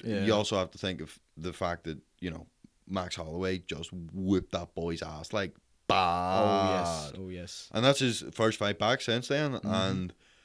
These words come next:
Speaker 2: look what he, look how he's evolved since, like, that fight. He's obviously
Speaker 1: Yeah.
Speaker 2: gotten so much better and able to take away so much from that fight. It, like, you, you also brought up a great point when you tried to do it ye-, the podcast yesterday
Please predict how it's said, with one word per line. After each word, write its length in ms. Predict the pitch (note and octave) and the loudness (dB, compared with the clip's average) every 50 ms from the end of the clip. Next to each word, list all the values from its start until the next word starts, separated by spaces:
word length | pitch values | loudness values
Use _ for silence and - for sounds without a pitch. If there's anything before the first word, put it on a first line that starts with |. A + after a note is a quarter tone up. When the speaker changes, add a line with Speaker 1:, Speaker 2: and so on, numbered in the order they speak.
| _ _ _ _ _ _ _ _ _ _ | _ _ _ _ _ _ _ _ _ _
Speaker 2:
look 180 | - G#2 A2 - | 0 0 0 2
what 100 | G#2+ G#2+ | 2 2
he, 160 | G#2 G#2 G#2 - | 2 0 0 2
look 160 | G#2 G#2+ G#2 - | 2 2 2 4
how 140 | G2+ G2 F#2+ | 4 2 2
he's 260 | F2 F2+ F#2 F2 D#2+ | 2 0 -2 -4 -4
evolved 520 | F2 D#2 E2 E2 E2+ F2+ G2+ G#2 - - | -6 -4 -2 0 2 2 2 0 -2 -6
since, 420 | - - - F#2 F2+ E2 - - - | -8 -6 -6 -4 -4 -6 -8 -8 -6
like, 220 | E2+ F#2 F2 D2+ - | -4 -4 -4 -4 -4
that 180 | D#2+ - D#2+ | -6 -6 -6
fight. 300 | - - F2+ F2 F#2+ - | -4 -2 -2 -2 -2 -2
He's 260 | - F2 F2+ D#2+ D2+ D#2 - | -4 -4 -4 -4 -6 -6 -4
obviously 380 | F#2 F2+ E2 E2+ E2 G#2+ G2 F2 | -4 -4 -2 -2 -4 -2 -2 -2
Speaker 1:
Yeah. 60 | D#2+ | -2
Speaker 2:
gotten 200 | D#2+ E2 D2 C#2 | -2 -4 -4 -2
so 380 | - - - - - G2+ F#2 F2+ | -2 0 0 2 2 0 0 0
much 260 | F2 E2+ E2+ - - | -2 -2 -4 -4 -4
better 340 | - F2 E2+ E2+ F#2 F#2+ F#2 | -4 -2 -2 0 0 0 0
and 180 | F#2 F2+ F2+ - - | 0 -2 -4 -4 -4
able 300 | E2+ F#2 E2+ D#2+ E2+ E2+ | -2 -2 -2 -2 -4 -4
to 80 | E2+ E2+ | -6 -6
take 220 | - F#2+ F2+ E2 | -6 -6 -6 -4
away 220 | F2 F2 F2 F2+ F#2 | -4 -4 -2 -2 -4
so 200 | - - G2+ F#2 | -4 -4 -2 -2
much 200 | F2+ F#2 F#2+ - | -2 -2 -4 -4
from 120 | - G#2+ G#2+ | -4 -2 0
that 140 | G#2+ G#2+ G#2 | 0 0 0
fight. 280 | - A2 G#2+ A2 G#2+ - - - - - - - | 0 0 0 0 -2 -4 -12 -20 -20 -20 -4 0
It, 120 | - C3 | 4 6
like, 180 | C3+ C#3 C3+ C3+ | 8 8 6 6
you, 180 | C3+ B2+ A2+ - - - - - - | 2 0 0 0 -4 -14 -18 -2 4
you 180 | A2+ B2 B2+ | 8 10 12
also 180 | C3 C3+ - D3 | 12 10 8 6
brought 200 | G#2 B2 A2+ A2 | 8 8 10 10
up 120 | G#2+ G2 G2+ | 10 8 6
a 240 | G#2 G#2+ G#2 G2+ - - _ _ - | 4 4 4 2 -2 -6 _ _ 2
great 200 | - G2+ G2 - | 4 4 4 4
point 220 | G#2+ G2 G2+ D#2 | 2 0 0 0
when 100 | F#2+ G#2 | -2 -4
you 40 | E2+ | -4
tried 220 | - - G#2 F#2+ F#2+ | -2 0 2 2 0
to 60 | F2+ | 0
do 180 | D2+ F#2+ F#2+ F#2 | 0 0 2 2
it 60 | C2 | 2
ye-, 160 | F2 F#2+ F#2 - | 0 -2 -2 -4
the 280 | - E2+ F#2 F#2 F#2 F2+ | -4 -2 2 2 2 2
podcast 440 | - F#2 F#2 F2+ - F#2+ F2+ F2 - | 0 0 0 0 0 -2 -2 -2 -2
yesterday 480 | F#2+ F#2 - - A#2+ B2+ C3+ C3+ B2 | -4 -2 -2 0 0 0 0 -2 -2